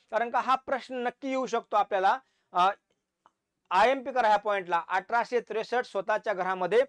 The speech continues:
बालहत्या प्रतिबंध गृहाची स्थापना. अ, यानंतर पुढं फुले यांनी पंढरपूर येथे दुसरे बालहत्या प्रतिबंध सुरू केले. अठराशे एकोणसत्तर ला रायगडावरील छत्रपती शिवाजी महाराजांची समाधी शोधून काढली,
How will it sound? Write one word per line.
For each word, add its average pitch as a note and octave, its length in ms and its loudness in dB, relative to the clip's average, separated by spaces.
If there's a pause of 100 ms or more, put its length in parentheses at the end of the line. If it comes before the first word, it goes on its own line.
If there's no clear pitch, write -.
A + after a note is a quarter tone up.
(280)
बालहत्या A3+ 640 4
प्रतिबंध G3+ 580 0
गृहाची F#3 420 2
स्थापना. E3 520 -2 (340)
अ, F#3 60 -8 (480)
यानंतर A3 400 2
पुढं G#3 360 0 (400)
फुले G#3+ 180 0
यांनी A#3 220 0
पंढरपूर A3 460 -2
येथे G3+ 100 -8
दुसरे A3 300 -2
बालहत्या G3 420 -2
प्रतिबंध F#3+ 280 -6
सुरू F3+ 240 -4
केले. F#3 280 0 (540)
अठराशे A#3 480 0
एकोणसत्तर A#3+ 600 -4
ला G3+ 140 4
रायगडावरील A3+ 600 4
छत्रपती G#3+ 360 -6
शिवाजी A3 280 0
महाराजांची G#3 520 -8
समाधी G#3+ 340 0
शोधून G#3 380 0
काढली, F#3 340 0